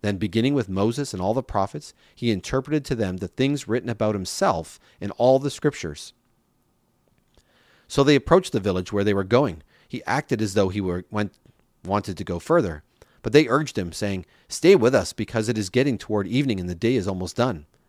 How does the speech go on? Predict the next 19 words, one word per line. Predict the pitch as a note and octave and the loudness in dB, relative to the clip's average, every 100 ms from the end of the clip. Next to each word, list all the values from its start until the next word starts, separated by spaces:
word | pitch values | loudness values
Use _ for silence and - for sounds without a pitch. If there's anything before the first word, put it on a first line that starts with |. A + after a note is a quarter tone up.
| _ _ | _ _
So | - G#2 | -6 -2
he | F#2+ | 0
went | G#2 B2 | 2 2
in | A#2+ | 0
to | G#2+ | -2
stay | F2 - A2+ | -6 -2 -2
with | G#2 - | -2 -6
them. | D#2 D#2 - _ _ _ _ _ _ _ _ _ | -12 -12 -20 _ _ _ _ _ _ _ _ _
When | G2+ A2 | 0 0
he | G#2+ | 2
had | G#2+ F2+ | 0 0
taken | - C#3 | 0 0
his | G#2 - | -2 -2
place | - B2+ | 0 0
at | G2 | -2
the | F2 | -8
table | - C#3 D3 G2+ | -6 -2 0 -2
with | F2 | -2
them, | F2+ F2 G#2 | -4 -4 -6